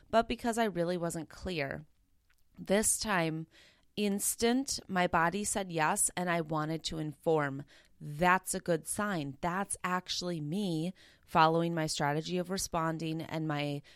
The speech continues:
second strategy of informing. And so what I did was I applied for the retreat, 'cause you have to apply. I got a response that, "Yes, I'm accepted."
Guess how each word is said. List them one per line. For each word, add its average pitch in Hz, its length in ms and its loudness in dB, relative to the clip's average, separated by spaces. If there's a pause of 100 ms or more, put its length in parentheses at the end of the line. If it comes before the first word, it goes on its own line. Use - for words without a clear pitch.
(420)
second 202 440 4
strategy 160 580 0
of 151 160 -2
informing. 147 800 -2 (500)
And 196 200 2
so 190 580 8
what 180 220 6
I 240 80 4
did 190 240 2
was 165 240 0
I 156 120 0
applied 156 680 2
for 208 200 -6
the 226 120 -2
retreat, 175 440 -4
'cause 160 160 -10
you 160 60 -2
have 156 120 -6
to 208 120 -4
apply. 165 560 -2 (520)
I 160 80 -4
got 151 220 2
a 170 60 0
response 185 580 -2
that, 156 160 -6 (100)
"Yes, 160 520 0 (100)
I'm 156 220 0
accepted." 151 760 -6